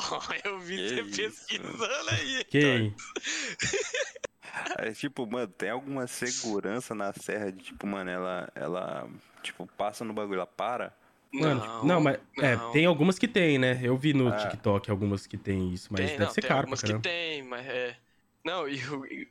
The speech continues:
Speaker 1: o detalhe engraçado, né? Isso aí foi uma, uma semana antes de começar minhas aulas, foi agora desse ano, né? Daí começou minhas aulas, daí tava tendo aula de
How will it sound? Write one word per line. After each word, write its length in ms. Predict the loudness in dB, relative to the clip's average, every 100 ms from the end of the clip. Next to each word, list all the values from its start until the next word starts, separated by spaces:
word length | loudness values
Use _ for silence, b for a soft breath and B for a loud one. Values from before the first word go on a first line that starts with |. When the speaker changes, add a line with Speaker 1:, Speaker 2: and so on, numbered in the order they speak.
| -8
Speaker 1:
o 40 |
detalhe 440 | -4 -4 -2 -2 -2
engraçado, 680 | -4 -4 -4 -4 -4 -4 -6
né? 120 | -8
Isso 180 | -4 -6
aí 100 | -4
foi 160 | -4
uma, 640 | -4 -4 -4 -2 -4 -6 -8
uma 240 | -8 -8 -6
semana 420 | -4 -4 -4 -6
antes 160 | -8 -8
de 100 | -6
começar 380 | -6 -6 -6
minhas 180 | -8 -4
aulas, 360 | -4 -4 -6 -6
foi 240 | -6 -6 _ _ _ _ _ _ -10
agora 340 | -6 -4 -4 -4
desse 300 | -6 -4 -4
ano, 240 | -4 -6
né? 160 | -10 -10 _
Daí 120 | -8
começou 420 | -4 -4 -4 -4
minhas 280 | -2 -2 -2
aulas, 580 | -2 -2 -6 -10 -12 -12 _ _ _ _ _
daí 100 | -6
tava 200 | -2 -4
tendo 200 | -4 -4
aula 240 | -2 -2 -4
de 420 | -4 -4 -4